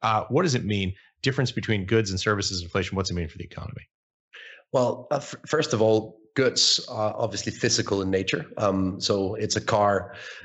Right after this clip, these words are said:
Speaker 2: uh, it's something you buy in Walmart, right? Um, and therefore, these, uh, goods, they tend to be more cyclical. Um, and often when we see an economy losing steam, uh, this is sort of the first part of the economy to showcase it. Um,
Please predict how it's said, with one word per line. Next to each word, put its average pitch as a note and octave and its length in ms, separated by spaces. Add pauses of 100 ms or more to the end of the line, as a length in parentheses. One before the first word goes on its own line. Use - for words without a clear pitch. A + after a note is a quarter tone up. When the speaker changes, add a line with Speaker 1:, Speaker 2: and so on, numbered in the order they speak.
(100)
Speaker 2:
uh, G2+ 180
it's G#2 160
something G2+ 240
you G2 120
buy G2+ 160
in F#2+ 100
Walmart, F#2 400
right? G#2+ 300 (100)
Um, F#2+ 300 (360)
and G#2+ 320
therefore, A#2+ 560
these, A#2+ 640 (300)
uh, G#2+ 100
goods, - 280
they A2+ 120
tend A#2+ 260
to - 80
be G#2+ 140
more G#2+ 180
cyclical. - 840
Um, F#2+ 420
and F#2+ 300
often A#2 400
when G2+ 180
we G2+ 120
see A2 680
an G2 120
economy G2+ 480
losing G2+ 420
steam, C3+ 480 (460)
uh, G#2 320
this A2+ 340
is - 320
sort A2 160
of G2+ 80
the G2+ 80
first A#2+ 380
part G#2 180
of F2+ 80
the G2+ 80
economy F#2+ 460
to F#2 160
showcase A2 680
it. - 100 (580)
Um, F#2+ 440